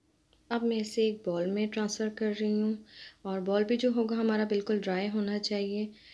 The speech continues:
अब ये है कि हम इसमें ना पानी ऐड करेंगे जो room temperature का होगा, ठंडा पानी बिल्कुल भी ना हो। हम एक एक चम्मच करके पानी डालते रहेंगे, ज़्यादा पानी एक साथ नहीं डालना,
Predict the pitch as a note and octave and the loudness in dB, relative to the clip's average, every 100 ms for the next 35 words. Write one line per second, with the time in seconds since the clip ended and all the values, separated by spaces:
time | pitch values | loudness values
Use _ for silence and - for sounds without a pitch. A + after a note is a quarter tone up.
0 | - - - _ G3+ G3 F#3+ G3 G#3 G#3+ | -20 -20 -20 _ -6 -4 -2 0 2 0
1 | G#3+ A3+ G3 G#3 G#3+ G#3 - G#3+ G#3+ G#3+ | 0 0 0 -2 -2 -6 -2 2 4 2
2 | A3 A3 F#3+ F#3 G3 F3+ F3 - F3 F3+ | 0 -2 0 0 0 -2 -4 -6 -2 0
3 | F3+ F#3 F#3 F3+ F#3+ F#3 F#3+ F#3 F3+ E3+ | -2 0 0 0 0 0 0 0 -2 -2
4 | F3 E3+ F3+ F3+ F3+ F3+ F3+ G3 F#3+ G3 | -4 -4 -4 -2 0 0 -2 -2 -2 -2
5 | G3+ G3 F#3+ F3+ G3 G3 F#3 F3+ F#3 G3 | -2 -2 -4 -4 -4 -2 -2 -2 -4 -4
6 | A#3+ - - - - - - F#3+ F#3+ - | -6 -8 -20 -20 -20 -20 -8 -2 -2 0
7 | G#3+ G#3+ A#3 A#3 G#3+ A3 A3+ G#3 A3 G3+ | 0 0 0 2 4 2 2 0 0 0
8 | G3 G#3 G#3 G3 G#3 G3+ G3+ G3+ G3+ F#3+ | 0 0 0 0 0 0 0 0 -2 0
9 | F3+ E3+ F#3+ G3+ G3 G3 F#3+ - G3 F#3+ | -2 -2 -2 -2 -2 -2 -4 -4 -4 -2
10 | F#3+ G3+ F#3 F3+ F#3 | -2 -2 -2 -4 -4